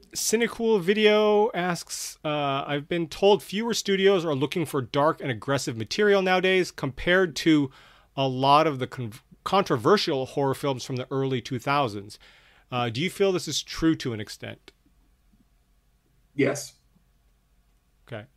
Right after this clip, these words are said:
Speaker 2: <laughs> That's the end. I mean, they're just not. They're, what they're looking for are, they're looking for a version of The Conjuring. They're looking for a Blumhouse movie.
Speaker 1: Hmm.
Speaker 2: They are looking for something they can make cheaply.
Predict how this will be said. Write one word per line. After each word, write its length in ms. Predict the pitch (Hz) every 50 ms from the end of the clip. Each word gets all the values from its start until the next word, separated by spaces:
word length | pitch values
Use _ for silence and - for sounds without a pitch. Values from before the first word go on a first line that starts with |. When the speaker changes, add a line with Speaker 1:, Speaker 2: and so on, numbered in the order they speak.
| _ _
Speaker 2:
<laughs> 260 | - - - - - -
That's 1200 | 262 247 - 254 220 - - - - - 208 185 - - - - - 175 160 - 202 208 208 202
the 120 | 214 202 202
end. 140 | 196 190 - - - 208 -
I 40 | 190
mean, 120 | 202 208 208
they're 100 | 220 208
just 160 | 208 196 -
not. 340 | 175 196 208 180 151 135 135
They're, 100 | 143 143
what 160 | 147 160 160
they're 120 | 220 202
looking 340 | 156 139 139 139 - 175 175
for 480 | - - 196 196 202 208 214 - - -
are, 420 | 143 139 139 139 135 135 135 - - _ _ _
they're 100 | _ 147
looking 160 | 170 165 202 202
for 200 | - 196 185 165
a 40 |
version 240 | 147 151 151 147 151
of 60 | 143
The 120 | 131 113 -
Conjuring. 520 | 123 120 123 123 123 123 - - - - - _ _ _
They're 100 | 143 139
looking 200 | 151 147 180 175
for 220 | - 175 160 139 131
a 40 |
Blumhouse 480 | 127 123 123 123 135 127 110 - - -
movie. 380 | 107 101 - - - - - -
Speaker 1:
Hmm. 220 | 127 123 117 107 101
Speaker 2:
They 80 | 139
are 100 | 135 127
looking 320 | 120 123 139 139 143 175 - - _
for 120 | 175 165
something 340 | - 160 151 143 151 143 139
they 100 | 135 127
can 160 | 131 135 123
make 200 | 127 143 156 156
cheaply. 680 | - - - 156 151 139 - 143 143 143 139 135 -